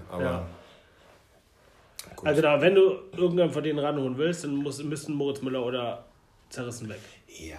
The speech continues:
Speaker 1: aber der Müller wird nicht gehen.
Speaker 2: Ich sag ja nur, wie es rein logistisch machbar wäre, weil wir sind uns einig, dass wir auf den anderen Verteidigerpositionen Top-Verteidiger brauchen.
Speaker 1: Ja.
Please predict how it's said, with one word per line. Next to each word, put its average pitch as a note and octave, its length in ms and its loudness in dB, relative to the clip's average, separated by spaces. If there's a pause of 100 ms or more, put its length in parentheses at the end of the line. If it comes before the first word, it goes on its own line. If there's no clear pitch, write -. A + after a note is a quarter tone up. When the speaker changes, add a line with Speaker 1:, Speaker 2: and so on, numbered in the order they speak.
(120)
Speaker 1:
aber D#2+ 100 -14
der D#2+ 100 -12
Müller E2+ 360 -8
wird E2+ 180 -14
nicht - 220 -16
gehen. D#2+ 260 -14 (1120)
Speaker 2:
Ich F3+ 160 2
sag E3+ 260 4
ja G#3+ 80 4
nur, F3 260 2 (380)
wie F3 120 -8
es E3+ 260 -8
rein C#3+ 120 4
logistisch F3 440 2
machbar F3 480 2 (800)
wäre, F3 260 4
weil C3 140 0
wir C3+ 80 0
sind D3+ 100 -2
uns D3 140 -4
einig, E3+ 380 -2
dass E3 320 -2 (360)
wir C#3+ 360 0
auf C3+ 140 -4
den C#3 120 -6
anderen F3 240 -2
Verteidigerpositionen E3 1200 -4
Top-Verteidiger A2 720 -10
brauchen. - 300 -18 (260)
Speaker 1:
Ja. - 60 -16